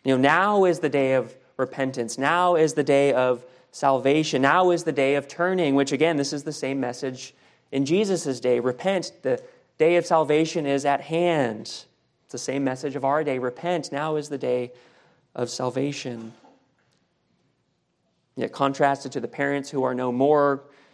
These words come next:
in verse six, God says this, he says, "But my words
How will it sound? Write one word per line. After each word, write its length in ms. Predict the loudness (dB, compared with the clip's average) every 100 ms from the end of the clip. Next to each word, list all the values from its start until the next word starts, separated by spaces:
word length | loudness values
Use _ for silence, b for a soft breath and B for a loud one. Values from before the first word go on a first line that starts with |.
| b b b _ -6
in 120 | 2
verse 240 | 2 2
six, 280 | 2 2 4
God 280 | 4 4 2
says 280 | 2 0 2
this, 240 | 2 2
he 80 | 0
says, 220 | 0 0
"But 280 | 4 2 4
my 320 | 2 2 2
words 720 | 2 0 -2 -8 -10 -12 -12